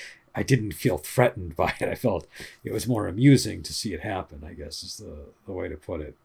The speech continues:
Um, uh, uh, but Bill was definitely somebody who was, uh,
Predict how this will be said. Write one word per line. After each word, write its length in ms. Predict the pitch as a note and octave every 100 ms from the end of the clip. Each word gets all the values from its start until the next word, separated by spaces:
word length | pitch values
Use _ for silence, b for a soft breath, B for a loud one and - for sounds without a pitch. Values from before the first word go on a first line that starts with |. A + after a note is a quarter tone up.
| -
Um, 480 | E2+ E2 E2+ D#2+ - b b b b -
uh, 460 | G#2 F#2 E2+ D#2+ D2 - _ _ _ _ _ _ -
uh, 200 | F2 E2+
but 220 | G2 E2
Bill 180 | C#3+ C3+
was 160 | A#2+
definitely 580 | - A2 G2+ A2 G2 G2+
somebody 460 | - A2 F#2+ F#2+ E2+
who 200 | F#2 F2+
was, 480 | E2+ E2 D#2+ E2
uh, 360 | D#2+ D2+ D2 C#2+